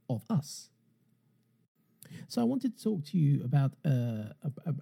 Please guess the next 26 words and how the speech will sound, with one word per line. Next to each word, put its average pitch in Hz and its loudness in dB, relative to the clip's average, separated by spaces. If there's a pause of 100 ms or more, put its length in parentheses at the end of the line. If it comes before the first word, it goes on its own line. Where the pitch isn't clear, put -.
a 147 -6
product - -2 (100)
from 120 6
a 131 6
design 151 10
and 127 8
innovation 123 4
company 110 -4
called 107 -4
Uniform. 135 4 (360)
And 165 6
that 180 0
product - -8
is 208 0 (140)
called 139 2 (160)
the 113 0
Solo 147 10 (140)
Emotional 147 10
Radio. 160 0 (680)
Now, 175 2 (1300)
I 240 2
often 175 6
rely 117 6
on 107 0
Apple 131 4
Music 104 -2